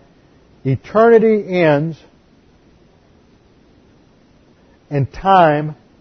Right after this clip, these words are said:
commences. The beginning of creation, when God first created the universe, the heavens and the earth. To the Jew who read this,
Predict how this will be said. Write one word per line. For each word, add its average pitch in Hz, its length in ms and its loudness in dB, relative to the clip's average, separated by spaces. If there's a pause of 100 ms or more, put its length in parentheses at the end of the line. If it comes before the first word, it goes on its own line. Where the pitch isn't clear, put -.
(120)
commences. 143 520 -6 (880)
The 131 60 -6
beginning 175 380 0
of 175 120 -4
creation, 175 560 0
when 120 200 -8
God 151 320 2 (160)
first 208 340 0 (640)
created 170 640 -2 (320)
the 131 100 -6
universe, 127 460 -6 (480)
the 123 80 -12
heavens 151 460 -6
and 143 200 -12
the 127 100 -6
earth. 117 180 -6 (460)
To 202 100 0
the 151 160 2
Jew 135 640 0 (260)
who 170 160 4
read 165 320 2
this, 127 380 -4